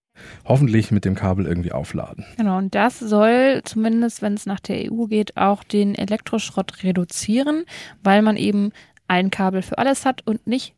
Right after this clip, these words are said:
Speaker 2: fünfhundert verschiedene Kabel, die man dann in einer Kiste verworren wie die Weihnachtsdekoration zu Hause liegen hat und irgendwelche Altgeräte, die man nicht mehr laden kann, weil das Kabel, ihr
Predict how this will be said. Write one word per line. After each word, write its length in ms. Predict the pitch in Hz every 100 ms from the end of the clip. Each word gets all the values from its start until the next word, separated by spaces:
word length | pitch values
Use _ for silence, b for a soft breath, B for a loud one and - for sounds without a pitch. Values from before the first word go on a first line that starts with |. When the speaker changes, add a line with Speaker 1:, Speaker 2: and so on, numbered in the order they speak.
| _
Speaker 2:
fünfhundert 560 | - - 214 214 190
verschiedene 420 | - 208 - 180 180
Kabel, 420 | - 170 180 180
die 120 | 196
man 180 | 190 185
dann 160 | 214 247
in 140 | 269
einer 200 | 247 254
Kiste 420 | - 339 - 320 - B B B
verworren 560 | - 277 285 311 330
wie 80 | 311
die 120 | 294
Weihnachtsdekoration 960 | 240 240 240 - 233 233 233 - 226 226
zu 140 | 262
Hause 260 | 214 190 190
liegen 320 | 185 185 190
hat 200 | 190 185
und 200 | - 196 -
irgendwelche 440 | 254 262 220 226
Altgeräte, 760 | - 226 - 214 202 214 214 202
die 420 | 202 208 202 190
man 280 | 202 190 185
nicht 180 | 190 196
mehr 100 | 196
laden 220 | 220 226
kann, 180 | 233 202
weil 100 | 185
das 160 | 185 -
Kabel, 280 | 214 214 220 B B B
ihr 160 | -